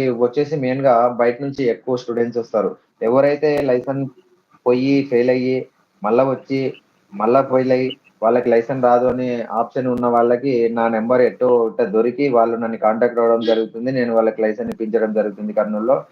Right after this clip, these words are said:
అలాంటి వాళ్ళే నాకు ఎక్కువ మంది స్టూడెంట్స్ వస్తుంటారు. ఎందుకంటే ఎక్కువ నేను ట్రాక్ లోనే ఉంటా, అది డ్రైవింగ్ టెస్ట్ ట్రాక్ లోనే. అక్కడ నేను ట్రాక్ ట్రైనింగ్ ఇస్తూ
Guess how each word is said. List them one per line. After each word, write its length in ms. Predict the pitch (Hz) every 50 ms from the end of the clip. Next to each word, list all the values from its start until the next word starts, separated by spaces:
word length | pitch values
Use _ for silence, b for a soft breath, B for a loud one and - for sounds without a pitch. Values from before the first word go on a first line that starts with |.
| b b b b -
అలాంటి 360 | 110 123 135 139 143 139 147
వాళ్ళే 380 | 139 139 131 131 147 151 151 151
నాకు 220 | 143 135 123 127
ఎక్కువ 280 | 127 120 - - 131 131
మంది 220 | 131 127 127 127
స్టూడెంట్స్ 380 | 127 - 123 117 120 120 - 123
వస్తుంటారు. 420 | 117 - - 123 113 120 120 123
ఎందుకంటే 460 | 123 120 117 120 120 123 120 120 135 127
ఎక్కువ 320 | 117 - - - 151 147
నేను 200 | 143 139 135 131
ట్రాక్ 340 | - - 110 113 117 - 123
లోనే 200 | 123 123 131 127
ఉంటా, 360 | 120 117 110 131 139 - - - _ _ _ _ _ _ -
అది 220 | 110 117 120 120 113
డ్రైవింగ్ 340 | 110 113 117 117 131 123 120
టెస్ట్ 260 | 120 117 - 120 110
ట్రాక్ 300 | 110 113 110 110 110 113
లోనే. 280 | 113 113 120 131 139 - - _ _ _ -
అక్కడ 220 | 120 117 135 123
నేను 500 | 127 127 123 123 123 120 117 117 113 110 107
ట్రాక్ 360 | - 120 123 127 127 127 127 131 127 123 120 117 113 110 107 104 101 101 98 95 95
ట్రైనింగ్ 380 | 120 123 127 131 139 139 131 135
ఇస్తూ 360 | 131 - _ 151 156 151 -